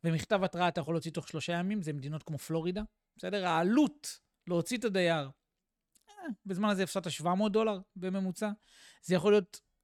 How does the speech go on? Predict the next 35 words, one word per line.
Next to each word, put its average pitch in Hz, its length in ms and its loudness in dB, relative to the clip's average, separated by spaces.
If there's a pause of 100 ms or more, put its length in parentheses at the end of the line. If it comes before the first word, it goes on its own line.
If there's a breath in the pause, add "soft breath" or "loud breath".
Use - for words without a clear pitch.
(160)
אזורים 175 360 2
אדומים 180 320 2
שבהם 180 300 0
יש 180 140 -2
גם 180 200 0 (400 loud breath)
בתי 226 220 -4
משפט - 840 -4 (520)
נקודתיים 302 920 -4
לאביקשן, 202 920 0
לתהליך 175 520 -4
הפינוי, 190 420 -2
שזה 139 240 -2
יכול, 180 400 -2
כמו 196 160 0
בטקסס, - 840 -2
בסדר? 214 240 0 (260)
שלושה 220 400 -2
ימים 208 200 2
למכתב, 196 520 2 (380 soft breath)
שלושה 185 320 0
עד 214 80 2
חמישה 190 300 0
שבועות 165 280 -2
הדייר 165 280 0
בחוץ, 185 380 -2
הפסדת 196 300 -2
בזמן 170 300 -2
הזה 156 140 -2
שש 175 220 0
מאות 170 140 -2
חמישים 139 320 -8
דולר 120 220 -4
בממוצע 117 420 -6
שכר 127 220 -10
דירה. 117 260 -6